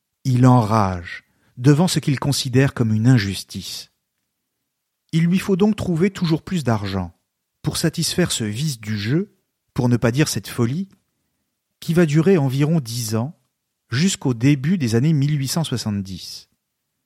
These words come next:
Et s'il arrivera finalement à s'en défaire, ce n'est que grâce à une femme qui, elle, lui apportera non seulement l'amour, un amour stable pour une fois, et aussi un esprit pratique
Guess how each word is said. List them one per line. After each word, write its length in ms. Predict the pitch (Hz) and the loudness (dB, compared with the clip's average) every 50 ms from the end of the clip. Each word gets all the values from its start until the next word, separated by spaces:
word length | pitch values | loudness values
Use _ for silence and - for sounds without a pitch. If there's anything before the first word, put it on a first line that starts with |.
| _ _ _ _ _ _ _ _ _ _ _ _ _ | _ _ _ _ _ _ _ _ _ _ _ _ _
Et 80 | - 139 | -2 0
s'il 240 | - - 214 190 170 | 2 2 4 4 4
arrivera 400 | 147 135 143 135 147 170 214 202 | 2 2 0 0 0 0 0 0
finalement 560 | - - - 143 127 131 143 180 233 247 202 | -2 -4 -2 0 0 2 2 2 2 2 2
à 100 | 131 113 | 2 0
s'en 160 | - - 123 | 0 -2 -2
défaire, 600 | 110 107 98 - - 190 202 175 131 113 107 101 - _ _ _ _ _ _ _ _ _ _ _ _ _ | -2 -2 -2 0 0 0 2 2 0 -2 -6 -10 -14 _ _ _ _ _ _ _ _ _ _ _ _ _
ce 160 | - - 185 | -2 2 2
n'est 120 | 190 208 202 | 4 4 4
que 120 | - 156 | 2 0
grâce 360 | 127 127 131 165 175 170 - | 0 2 0 0 0 0 -2
à 60 | 135 | -2
une 140 | 117 110 104 | -2 -2 -2
femme 540 | - - - 147 170 190 185 165 139 117 110 - _ _ _ _ _ _ _ _ _ _ _ _ _ _ _ | -4 -4 -4 -2 -2 -2 -2 -4 -6 -8 -10 -12 _ _ _ _ _ _ _ _ _ _ _ _ _ _ _
qui, 240 | - - 120 107 - _ | -14 -12 -12 -12 -6 _
elle, 420 | 156 175 180 135 110 101 98 95 - _ _ _ _ _ _ _ _ _ _ _ - | -2 0 0 0 -2 -4 -8 -10 -14 _ _ _ _ _ _ _ _ _ _ _ -6
lui 220 | - 131 135 170 | -2 2 2 2
apportera 480 | 170 - - - - - 180 160 190 190 | 2 2 -2 -6 -4 -4 -2 0 0 0
non 180 | 170 175 185 | 0 -2 -2
seulement 360 | 175 - - 175 165 165 151 127 | -2 -2 -2 0 0 0 0 0
l'amour, 580 | 107 104 117 151 190 196 160 117 104 98 - _ _ _ _ _ _ _ _ _ | 0 0 0 2 2 2 2 0 -4 -6 -10 _ _ _ _ _ _ _ _ _
un 160 | - 113 107 107 | -4 -2 -2 0
amour 340 | 104 104 104 104 101 - | 0 0 0 -2 -2 -4
stable 480 | - - - - 196 202 165 123 113 107 | -6 -6 -4 -2 -2 0 -2 -2 -4 -6
pour 240 | - - 110 101 107 | -6 -6 -6 -4 -4
une 80 | 104 | -6
fois, 400 | 98 - - 160 180 190 - _ _ _ _ _ _ _ _ _ _ _ _ _ _ - | -6 -6 -6 -6 -6 -6 -6 _ _ _ _ _ _ _ _ _ _ _ _ _ _ -2
et 220 | 135 131 131 131 | 0 2 4 4
aussi 480 | 139 151 160 151 - - - 240 226 170 | 4 4 2 0 -4 -6 -4 -2 -2 0
un 100 | 123 123 | 0 0
esprit 400 | 127 123 - - - - 127 110 | -2 -2 -4 -8 -8 -8 -8 -8
pratique 840 | - - - 190 170 - - - 127 143 - _ - - _ _ | -8 -4 -2 -2 -2 -2 -6 -8 -8 -10 -10 _ -20 -20 _ _